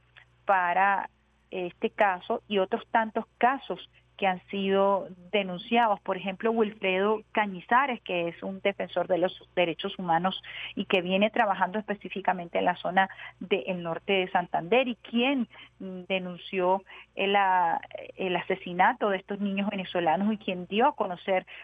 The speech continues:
primeramente la nacionalidad, indicó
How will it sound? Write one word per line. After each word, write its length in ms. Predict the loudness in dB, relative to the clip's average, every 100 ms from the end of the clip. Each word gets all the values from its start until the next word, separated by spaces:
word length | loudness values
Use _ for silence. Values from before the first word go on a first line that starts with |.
| -8 -4
primeramente 880 | -2 0 0 0 -4 -6 -4 -4 -6 _ _ _ _ _ -18 -6
la 300 | 0 0 0
nacionalidad, 840 | -4 -4 -2 0 0 4 4 2 -6 _ _ -20 -20 _ _
indicó 680 | -2 -2 -4 -2 0 0